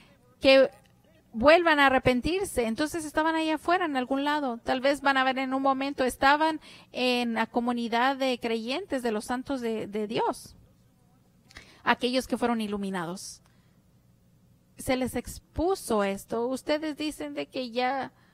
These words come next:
ya es un dicho viejo, pero ¿cómo dice? Sobre una dona. Tú puedes ir a Winchell's,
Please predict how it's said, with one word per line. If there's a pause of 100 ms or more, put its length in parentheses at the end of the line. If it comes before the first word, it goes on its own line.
(280)
ya
es
un
dicho
viejo,
pero (1300)
¿cómo
dice? (220)
Sobre
una
dona. (1000)
Tú (560)
puedes
ir
a
Winchell's,